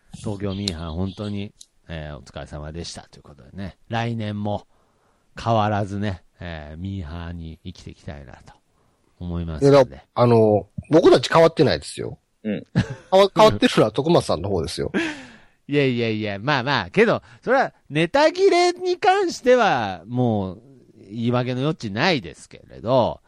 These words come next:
Speaker 1: いや、絶対に僕が本質的にミーハーな人間であることはもう絶対ですって。これは。
Speaker 3: いやいや。新しいもん好きとミーハー違いますからね。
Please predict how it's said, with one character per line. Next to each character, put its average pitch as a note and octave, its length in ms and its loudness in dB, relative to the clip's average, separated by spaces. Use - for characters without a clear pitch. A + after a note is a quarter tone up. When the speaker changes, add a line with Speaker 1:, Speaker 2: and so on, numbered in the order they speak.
Speaker 1:
い D#3 40 -4
や、 F3 80 0
絶 A3 260 2
対 D#4 220 4
に D#4 80 0
僕 A#3 260 0
が C4 120 2
本 A#3 260 -2
質 - 120 -16
的 C4 200 -4
に A#3+ 120 0
ミ A3 220 0
ー A3 60 2
ハ A3 120 2
ー A3+ 40 0
な A3+ 120 4
人 A3+ 220 0
間 A3+ 220 2
で A3+ 60 2
あ A3+ 120 4
る F#3 100 2
こ D3+ 140 0
と F3 100 0
は C3+ 120 4
も A2 120 -2
う G2+ 60 -8
絶 F3 340 4
対 A#3 220 4
で A#2 140 0
す - 180 -16
っ - 20 -20
て。 - 260 -14
こ A2+ 140 2
れ A2+ 120 6
は。 A2 60 4
Speaker 3:
い - 80 8
や A2 40 2
い G#2 40 -2
や。 E2+ 100 -4
新 A#3 300 8
し B3+ 80 -4
い D#4 40 4
も C4+ 100 10
ん B3+ 100 8
好 A#3 60 4
き - 80 -10
と F#3 80 6
ミ F#3 100 4
ー F#3+ 40 4
ハ F3 80 4
ー F3 260 4
違 - 20 4
い D4+ 40 2
ま C4+ 100 4
す C4 80 -10
か - 80 4
ら - 80 -6
ね。 E2 300 0